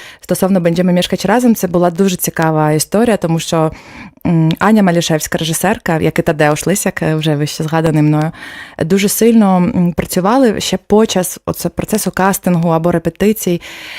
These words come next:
і навіть написання сценарію, бо Аня до мене звернулася ще на процесі написання сценарію, і, м, вони дуже сильно переживали про, власне, те, щоб створити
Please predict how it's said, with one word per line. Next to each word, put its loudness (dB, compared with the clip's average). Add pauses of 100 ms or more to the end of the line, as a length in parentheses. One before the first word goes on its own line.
(240)
і 4
навіть 2
написання 0
сценарію, 2
бо 0
Аня 0
до -2
мене 0
звернулася -4
ще 0
на -4
процесі -2 (160)
написання 0
сценарію, 0
і, 0 (800)
м, 2
вони 2
дуже 2
сильно -2
переживали 0
про, -2
власне, -2
те, -2
щоб -4
створити 0